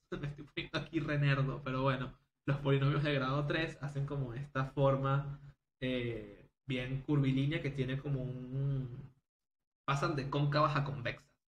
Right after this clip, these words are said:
Sí, sí, que no podemos cre-, poner técnicos. Entonces nada, aquí tenemos una, eh, una forma así en este árbol y también la tenemos acá, solo que contraria. O sea, es como que esta está subiendo, esta está bajando.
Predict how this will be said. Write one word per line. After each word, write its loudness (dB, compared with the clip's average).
Sí, -4
sí, -10
que -6
no -4
podemos -4
cre-, -4
poner -2
técnicos. -8
Entonces 0
nada, 4
aquí -2
tenemos -2
una, -2
eh, -4
una -4
forma 0
así -2
en -4
este -4
árbol 0
y -2
también 0
la -4
tenemos 0
acá, 0
solo -2
que -6
contraria. -2
O -14
sea, -6
es -14
como -4
que -4
esta -6
está -4
subiendo, 2
esta -4
está -2
bajando. 0